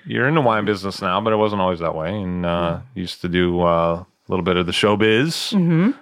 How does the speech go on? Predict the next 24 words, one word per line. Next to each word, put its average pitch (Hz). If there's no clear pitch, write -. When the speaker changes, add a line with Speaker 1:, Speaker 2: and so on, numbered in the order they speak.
Speaker 1:
And, 101
and 110
what 117
was 110
that 113
about? 80
Speaker 2:
Um, 170
it, -
w-, 220
<laughs> -
that's 226
a 185
very 180
hard 165
question. 156
What 202
was 196
it 180
about? 147
Um, 180
it 226
was 240
probably 262
about 156